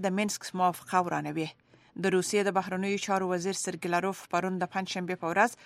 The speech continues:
په مسکو کې د عراق د بهرنیو چارو د وزیر سره د کتلو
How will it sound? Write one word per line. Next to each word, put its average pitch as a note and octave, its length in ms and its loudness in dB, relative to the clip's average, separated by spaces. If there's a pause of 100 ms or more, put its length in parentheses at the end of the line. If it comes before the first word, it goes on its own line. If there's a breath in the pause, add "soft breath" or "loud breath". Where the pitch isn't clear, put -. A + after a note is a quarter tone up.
(260 loud breath)
په G#3+ 160 6
مسکو C4+ 380 4
کې C4 260 2
د F3+ 140 2
عراق G3 260 2
د F3+ 160 -2
بهرنیو F#3 480 -2
چارو F3+ 300 -2
د F3 100 -2
وزیر F3 320 -4
سره E3+ 160 -4
د F3 160 -10
کتلو F3 340 -6